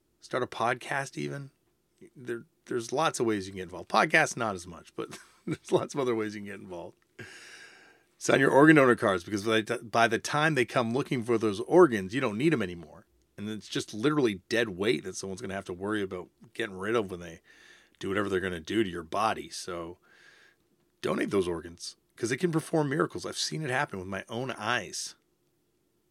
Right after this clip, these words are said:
And, uh, try meditating. I got into it a couple years ago,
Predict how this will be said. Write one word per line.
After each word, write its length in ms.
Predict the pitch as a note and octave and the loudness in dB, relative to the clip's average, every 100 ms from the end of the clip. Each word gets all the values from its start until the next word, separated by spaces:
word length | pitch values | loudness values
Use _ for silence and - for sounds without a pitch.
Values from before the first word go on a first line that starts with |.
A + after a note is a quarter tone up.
| - | -18
And, 400 | A2+ A#2 A#2 B2 _ _ _ _ - | -14 -12 -12 -14 _ _ _ _ -12
uh, 680 | - G#3+ - A3+ - - - - | -10 -8 -10 -12 -14 -16 -16 -16
try 160 | - - | -14 -10
meditating. 540 | - G2+ - E2+ E2 - _ _ _ _ _ _ _ _ _ _ _ _ _ | -4 -4 -4 -8 -8 -16 _ _ _ _ _ _ _ _ _ _ _ _ _
I 160 | A2 A2 | -4 -4
got 300 | F#2 A2 G#2+ | 0 2 2
into 340 | A#2 - B2 | -2 -2 0
it 80 | A#2 | 0
a 60 | G#2+ | -2
couple 260 | G2+ G2 | -6 -6
years 220 | G2 B2+ | -4 -4
ago, 360 | C#3 D#3 F3 E3+ | -2 -4 -2 -6